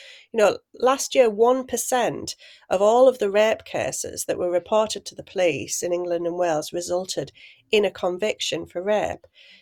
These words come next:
You know, we've got this kind of, uh, double narrative going on that clashes, where we tell people, "Violence against women is wrong, you should go to the police, uh, it will be treated seriously," and then it's not. And,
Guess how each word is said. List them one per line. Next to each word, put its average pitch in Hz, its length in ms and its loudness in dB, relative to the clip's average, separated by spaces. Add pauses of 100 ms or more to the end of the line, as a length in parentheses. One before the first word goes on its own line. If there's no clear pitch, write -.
(120)
You 208 80 -4
know, 202 140 4
we've 208 240 0
got - 240 4
this 208 180 0
kind 196 320 2
of, 170 160 2 (580)
uh, - 60 -14 (720)
double 240 360 8
narrative 202 600 4
going 151 380 4
on 156 280 -4
that - 200 -4
clashes, - 880 -2 (460)
where 196 240 4
we 190 140 0
tell 220 320 4
people, - 720 -2 (160)
"Violence 160 300 -2
against 156 300 -4
women 165 220 -2
is 151 160 -6
wrong, 170 280 0
you 147 100 -6
should - 160 -4
go 170 160 0
to - 120 -4
the 143 80 -10
police, 160 600 0
uh, 143 160 -2
it 135 80 -4
will 156 100 -4
be 143 100 -8
treated 175 380 -4
seriously," 175 720 -2 (340)
and 208 100 2
then 214 200 6 (160)
it's 208 180 -2
not. 247 400 2 (460)
And, 190 240 2